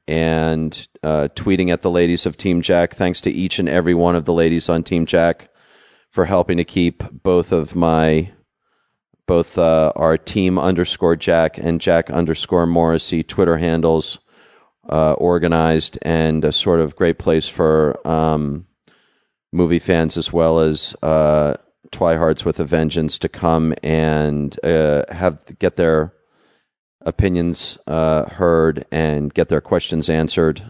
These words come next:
um, to say nothing of the rest of the Team Jack Empire, which extends to Tumblr, Facebook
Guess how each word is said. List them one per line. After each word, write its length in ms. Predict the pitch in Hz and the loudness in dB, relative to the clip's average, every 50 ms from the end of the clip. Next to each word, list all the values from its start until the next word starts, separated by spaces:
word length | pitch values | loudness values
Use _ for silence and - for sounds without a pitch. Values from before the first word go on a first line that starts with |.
| - _ - | -20 _ -8
um, 720 | - 80 80 80 78 78 80 76 76 76 73 71 73 78 - _ _ _ _ _ _ _ _ _ _ _ _ _ _ _ _ _ _ _ _ _ | -4 -2 0 2 2 2 0 0 -2 -2 -4 -6 -8 -10 -14 _ _ _ _ _ _ _ _ _ _ _ _ _ _ _ _ _ _ _ _ _
to 100 | - 92 | -6 -6
say 200 | 85 - 92 80 | -2 0 0 2
nothing 260 | 80 80 - - 82 | 2 0 0 0 -2
of 80 | 80 78 | -2 0
the 100 | 82 82 | 0 2
rest 220 | 82 82 80 - | 2 0 0 -2
of 60 | - | -4
the 80 | 71 73 | -6 -6
Team 200 | - - 87 82 | -2 -2 -2 0
Jack 240 | - 90 80 80 - | 0 0 0 2 2
Empire, 420 | 113 110 98 113 117 107 104 101 | 0 0 0 0 0 2 2 2
which 200 | 90 90 85 - | 2 0 0 -2
extends 560 | 92 - - - - 90 85 82 82 80 - | -6 -6 -6 -4 -2 0 0 0 0 -2 -4
to 260 | - - 90 82 78 78 | -2 0 0 0 0 0
Tumblr, 680 | - - - - 120 117 113 113 117 113 104 107 117 - _ _ _ _ _ _ _ _ _ _ _ _ _ _ | -4 -4 -2 0 0 2 2 2 2 2 2 0 -2 -6 _ _ _ _ _ _ _ _ _ _ _ _ _ _
Facebook 760 | - - - 113 107 110 - - - 113 110 110 - - - | -20 -4 0 0 0 0 -2 -2 0 0 0 0 -2 -8 -18